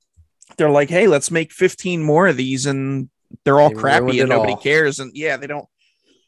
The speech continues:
Speaker 1: they don't have that Pixar magic. Uh, and so that's why this is down here. This is second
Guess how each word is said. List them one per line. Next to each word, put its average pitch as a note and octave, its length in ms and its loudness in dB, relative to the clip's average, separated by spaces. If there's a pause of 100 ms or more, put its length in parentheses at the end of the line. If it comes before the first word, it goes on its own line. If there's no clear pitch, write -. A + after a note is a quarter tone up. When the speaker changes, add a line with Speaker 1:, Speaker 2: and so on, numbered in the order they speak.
Speaker 1:
they G#3 80 4
don't G3+ 180 2
have F#3 200 4
that - 180 0
Pixar F3+ 400 0
magic. D3+ 420 -4 (200)
Uh, D3 440 0
and E3+ 380 -6
so G#3 200 -4
that's G#3 240 -6
why G#3 180 -2
this A3 200 -12
is G3+ 60 -18
down G#3+ 240 -6
here. F#3 380 -6
This E3 180 -2
is F#3+ 140 -4
second G3 440 0